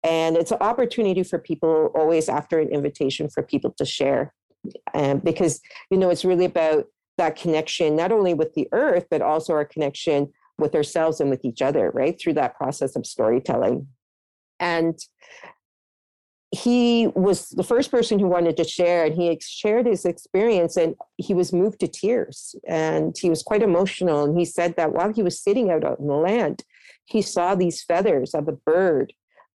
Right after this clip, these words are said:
and this bird was, um, I guess, his mother's favorite bird. And so it reminded him of his mother, who had passed a couple of years before,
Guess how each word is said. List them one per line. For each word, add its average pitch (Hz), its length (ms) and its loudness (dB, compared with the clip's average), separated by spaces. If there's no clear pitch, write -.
and 160 180 2
this 156 180 0
bird 175 360 2
was, 156 340 0
um, 131 480 0
I - 100 -2
guess, 156 200 -2
his 147 220 -4
mother's 147 380 0
favorite 143 520 0
bird. 135 400 2
And 151 560 0
so 170 220 2
it 170 100 4
reminded 185 560 0
him 165 480 -2
of 160 160 -2
his 156 240 -2
mother, 165 420 0
who 156 100 0
had 147 240 -4
passed 156 400 -6
a 139 60 -2
couple - 320 -2
of 143 60 2
years 135 320 2
before, 131 640 -2